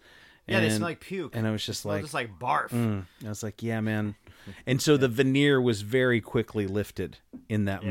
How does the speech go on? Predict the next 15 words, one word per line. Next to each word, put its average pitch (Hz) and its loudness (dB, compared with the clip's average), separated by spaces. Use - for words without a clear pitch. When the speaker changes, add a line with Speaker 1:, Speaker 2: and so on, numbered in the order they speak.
Speaker 2:
moment, 90 -8
you 95 -4
know? 92 -4
Speaker 1:
Mm-hmm. 92 -18
Speaker 2:
So 107 0
I 120 -2
don't 139 2
have 127 0
too 117 -2
many 107 2
temptations 98 -6
like 90 -10
that 87 -8
anymore. 85 -8
<clears throat> 170 2